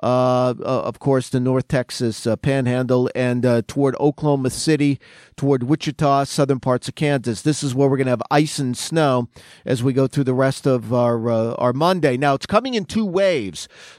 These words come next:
The first i-, is already been occurring all morning with s-, thunder, sleet, and freezing rain. We've seen that across North Texas, uh, across Oklahoma, toward Oklahoma City.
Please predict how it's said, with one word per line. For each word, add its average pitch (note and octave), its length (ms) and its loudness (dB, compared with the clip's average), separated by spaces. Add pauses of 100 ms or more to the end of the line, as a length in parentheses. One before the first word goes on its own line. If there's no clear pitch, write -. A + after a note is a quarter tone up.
The C#3 80 -2
first A3 520 0
i-, - 40 -12
is E3+ 420 2
already F3+ 360 0
been D#3 160 -2
occurring E3+ 440 -2
all D#3+ 320 0
morning D#3 540 -2
with B2 160 -2
s-, - 260 -12 (120)
thunder, F#3 460 0
sleet, F3 600 0
and A#2 160 -2
freezing C#3 640 -2
rain. D3+ 320 0
We've A#2 180 0
seen D3+ 340 -2
that C3+ 300 4 (460)
across B2 460 -2
North G#2+ 260 -4
Texas, D3+ 720 2
uh, A2 160 -2
across A2+ 400 -2
Oklahoma, B2+ 440 2
toward A2+ 240 -2
Oklahoma A2 400 -2
City. C#3 460 0